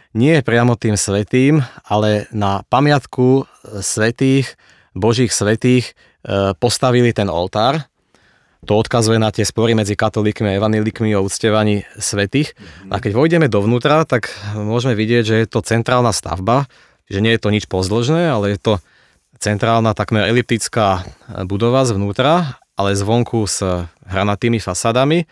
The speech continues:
Speaker 1: a je vyzdobená v podstate, e, od dlášky až po klenbu z kameňa, z takého červenkastého a mramoru a z štukolustra. To je umelý kameň.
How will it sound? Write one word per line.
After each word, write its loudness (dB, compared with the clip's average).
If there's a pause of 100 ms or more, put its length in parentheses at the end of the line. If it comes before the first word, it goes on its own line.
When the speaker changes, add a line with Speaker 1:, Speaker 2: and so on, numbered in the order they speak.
(640)
Speaker 1:
a 2 (260)
je 0
vyzdobená 0 (540)
v -20
podstate, -2
e, 2 (680)
od -6
dlášky 2
až 0
po 0
klenbu 0
z -4 (180)
kameňa, 2 (140)
z -2 (180)
takého -6
červenkastého -2
a -2 (300)
mramoru 0
a -2
z -8
štukolustra. 0 (600)
To -20
je 0
umelý 4
kameň. 2